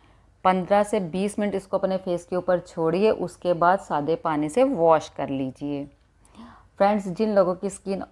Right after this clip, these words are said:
ऑयली है उनके लिए तो ये फेस पैक बहुत ही अच्छा है। जिन लोगों की स्किन ड्राई है वो इसमें ना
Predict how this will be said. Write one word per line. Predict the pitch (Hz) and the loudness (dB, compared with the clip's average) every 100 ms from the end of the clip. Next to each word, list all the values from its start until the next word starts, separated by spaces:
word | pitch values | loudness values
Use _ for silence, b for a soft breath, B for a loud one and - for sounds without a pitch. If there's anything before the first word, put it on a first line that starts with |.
| - | 0
ऑयली | 160 165 170 175 180 | 2 2 0 -2 -2
है | 190 196 170 | -4 -6 -6
उनके | 180 180 196 | -6 -6 -4
लिए | 185 175 170 | -2 -2 -2
तो | 185 | -4
ये | 185 180 | -4 -4
फेस | 180 165 | -4 -6
पैक | 165 190 175 | -4 -4 -2
बहुत | 170 160 175 180 | 0 2 0 0
ही | 180 | 0
अच्छा | - - 143 | -2 -6 -8
है। | - 165 | -6 0
जिन | 214 247 | 4 4
लोगों | 247 214 | 4 2
की | 220 | -2
स्किन | 226 - 220 214 | -4 -4 -2 -2
ड्राई | 170 165 165 180 | 0 0 2 0
है | 202 220 | 0 -2
वो | 202 226 | 2 2
इसमें | - - 175 - 185 | 2 -2 -8 -6 -4
ना | 196 233 | 0 0